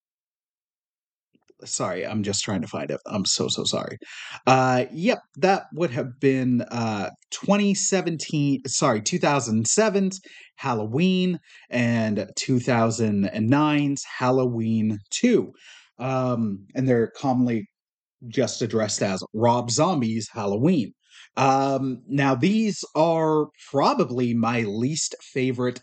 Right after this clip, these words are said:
in the franchise. Um, Rob Zombie does hillbil-, hillbilly horror, um, so he was bringing that aesthetic to it.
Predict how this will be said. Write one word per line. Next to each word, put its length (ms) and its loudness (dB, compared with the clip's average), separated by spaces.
in 280 2
the 80 -2
franchise. 760 -2
Um, 580 0
Rob 300 0
Zombie 680 0
does 300 0
hillbil-, 540 2
hillbilly 720 0
horror, 420 -6
um, 340 2
so 200 -2
he 100 2
was 180 0
bringing 400 0
that 320 0
aesthetic 500 0
to 180 2
it. 140 -2